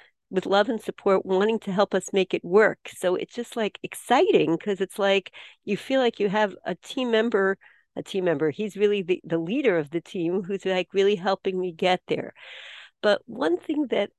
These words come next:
I learned that I found very helpful from Rabbi Akiva Tatz was sometimes, especially when you reach a certain age,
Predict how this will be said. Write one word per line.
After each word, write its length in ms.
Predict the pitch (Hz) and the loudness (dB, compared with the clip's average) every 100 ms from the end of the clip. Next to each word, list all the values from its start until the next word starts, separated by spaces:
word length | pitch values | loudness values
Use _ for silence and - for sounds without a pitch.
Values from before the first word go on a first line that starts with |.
| _ | _
I 140 | 185 180 | -4 -4
learned 400 | 180 196 202 - | 0 0 0 0
that 140 | 185 | 2
I 100 | 175 | 2
found 320 | 180 - 185 | 2 0 0
very 260 | 175 180 180 | 2 2 2
helpful 440 | 147 180 - - 151 | 0 -4 -4 -10 -8
from 200 | 165 160 | -6 -2
Rabbi 360 | 160 156 156 156 - | -2 -2 -2 -2 -6
Akiva 440 | 190 - 190 - - | -12 -4 0 0 -2
Tatz 580 | - 226 160 - - | 0 4 4 0 -8
was 440 | 156 156 156 160 - - - - - - - _ | 2 4 4 2 -4 -20 -20 -20 -20 -20 -20 _
sometimes, 920 | - - 330 440 262 262 226 220 214 - - | -4 4 4 4 4 4 4 0 -4 -10 -10
especially 640 | - 254 254 - 247 208 | -2 2 2 0 -6 0
when 180 | 202 196 | 2 2
you 120 | 185 | 2
reach 240 | 185 - | 0 -2
a 60 | 170 | -8
certain 380 | - 165 - 156 | -4 -4 -2 -2
age, 600 | 165 151 139 135 - | 0 0 -2 -6 -14